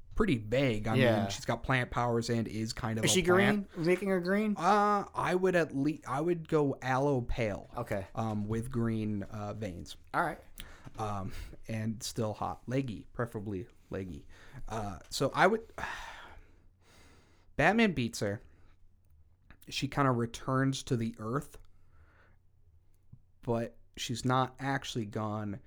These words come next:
Speaker 1: She's been infecting everything. Oh, that's The Happening. Shit. It's The Happening. Trees kill people.
Speaker 2: Uh, well,
Speaker 1: Fuck.
Speaker 2: she kills peop-, she kills
Speaker 1: Fuck.
Speaker 2: people with flowers and shit. She controls men with shit. Remember, like, in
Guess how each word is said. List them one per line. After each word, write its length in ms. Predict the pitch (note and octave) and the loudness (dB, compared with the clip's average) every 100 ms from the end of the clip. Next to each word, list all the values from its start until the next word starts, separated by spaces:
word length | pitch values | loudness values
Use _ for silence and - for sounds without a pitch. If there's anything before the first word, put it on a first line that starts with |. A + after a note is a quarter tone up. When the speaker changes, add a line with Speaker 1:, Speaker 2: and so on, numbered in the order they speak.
| - - | -18 -20
Speaker 1:
She's 280 | - A#2+ A#2 | -8 -8 -4
been 160 | - | -2
infecting 760 | A#2 G#2 - A2+ - A#2+ A2 G#2 - | -2 -4 -4 -4 -2 -2 -2 -4 -10
everything. 520 | A2 A2 A#2+ A2 - - | -8 -6 -4 -6 -8 0
Oh, 240 | D#3+ D#3 C#3 | 4 6 4
that's 160 | C#3 | 2
The 120 | - A2 | 0 2
Happening. 640 | D#3 C#3 - A#2 G#2+ F2 - - - - | 6 4 4 -2 -4 -10 -14 -20 -20 -6
Shit. 640 | - - F4+ - - - - - - - | 2 8 10 8 4 -4 -2 -2 2 6
It's 100 | - | 8
The 120 | - - | 12 12
Happening. 640 | E3+ - C#3 A#2+ G2+ - - | 12 8 6 4 0 -4 0
Trees 280 | - A3 E3 | 8 10 12
kill 220 | G3 E3+ | 12 12
people. 380 | C#3+ B2+ G#2+ G2+ | 12 6 2 2
Speaker 2:
Uh, 220 | C3+ D#3+ | 4 4
well, 100 | F#3+ F3+ | 8 12
Speaker 1:
Fuck. 260 | D#3 - - | 12 10 2
Speaker 2:
she 200 | - G#3+ | -4 0
kills 260 | - A#2+ | 2 2
peop-, 240 | - B2+ - - | 0 -2 -2 -2
she 140 | - D#3 | -2 0
kills 200 | - F#3+ | 6 10
Speaker 1:
Fuck. 160 | - - | 10 8
Speaker 2:
people 280 | G3+ F3+ | 2 6
with 120 | E3+ - | 4 4
flowers 500 | - D3 G3+ C#3 A#2+ | 0 4 6 6 4
and 100 | G#2 | -4
shit. 360 | - G#2+ F2+ - | -4 -4 -6 -8
She 120 | - | -4
controls 580 | D3+ E3 - F#3 G#3 D3+ - - - | -2 -2 4 6 6 2 -6 -10 -4
men 400 | C3 D3 G3 E3 | 0 2 0 0
with 120 | A#2+ - - - - - - - | -4 -8 -20 -18 -20 -20 -20 -14
shit. 260 | - C3 A2 | -4 -2 -2
Remember, 320 | A#2 B2+ C#3+ | -2 2 6
like, 180 | C#3 C3 | 6 4
in 220 | C3 A#2 | 0 -2